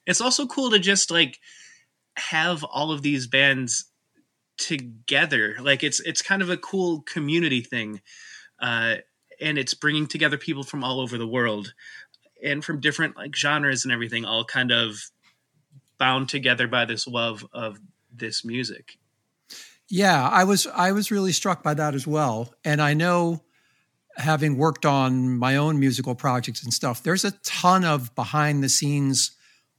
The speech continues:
Speaker 2: work that goes into putting something like this together. I mean, people see it on Bandcamp and they just think, "Oh, that's cool. Look at this." But it, tell me, how, how much work has it taken to get this first one out?
Speaker 1: <laughs> Hmm.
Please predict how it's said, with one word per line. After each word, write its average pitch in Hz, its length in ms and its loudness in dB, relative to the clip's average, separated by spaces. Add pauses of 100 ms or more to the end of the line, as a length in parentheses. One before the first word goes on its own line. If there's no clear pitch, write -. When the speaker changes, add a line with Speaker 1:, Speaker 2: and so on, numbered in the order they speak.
(120)
Speaker 2:
work 143 500 0
that 127 180 -2
goes 143 340 0
into 139 320 0
putting 139 300 0
something 127 260 -2
like 123 180 -2
this 127 140 -2
together. 135 240 2
I - 20 0
mean, 131 140 2
people 151 300 0
see 165 180 2
it 147 60 4
on 127 140 2
Bandcamp 143 440 2
and 139 100 -4
they 131 60 0
just - 180 -4
think, 131 220 -4 (360)
"Oh, 180 180 6 (140)
that's 143 260 2
cool. 131 220 0
Look 143 140 -2
at 127 80 -6
this." 156 220 4 (300)
But 151 260 2 (300)
it, - 260 -6
tell 208 180 4
me, 220 140 4
how, - 340 2
how 190 260 6
much 180 360 4
work 156 300 0
has 139 180 2
it 131 100 0
taken 147 300 2
to 131 80 -2
get 131 200 -2
this - 220 -2 (240)
first 175 420 6
one 143 160 6
out? 120 300 4
Speaker 1:
<laughs> - 40 -10 (920)
Hmm. 160 220 2